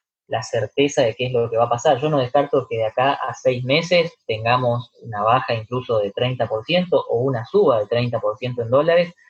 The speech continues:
porque depende de muchos hechos fortuitos y azarosos que se van dando y de la aleatoriedad que hay en el mercado y que no los podemos predecir, pero viendo el gráfico de largo plazo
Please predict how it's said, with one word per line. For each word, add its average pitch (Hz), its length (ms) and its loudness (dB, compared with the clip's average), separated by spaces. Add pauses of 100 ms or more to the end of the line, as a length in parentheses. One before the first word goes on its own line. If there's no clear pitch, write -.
(160)
porque 123 340 -2
depende 156 380 0
de 139 80 2
muchos 170 600 -2 (320)
hechos 160 360 0
fortuitos 175 880 -2 (100)
y 117 260 -6
azarosos 139 640 0
que - 100 -4
se 113 140 -2
van 135 200 2
dando 160 400 2
y 127 100 0
de 107 120 0
la 107 160 -2
aleatoriedad 113 720 0
que 131 80 2
hay 131 100 2
en 123 60 -4
el 117 100 -4
mercado 156 600 0 (360)
y 127 140 -14
que 120 100 -4
no 147 140 0
los 170 300 -2 (280)
podemos 139 380 0
predecir, 120 480 -2
pero 113 180 0
viendo 160 320 0
el 123 60 2
gráfico 139 340 0
de 113 80 0
largo 123 220 2
plazo 120 420 -2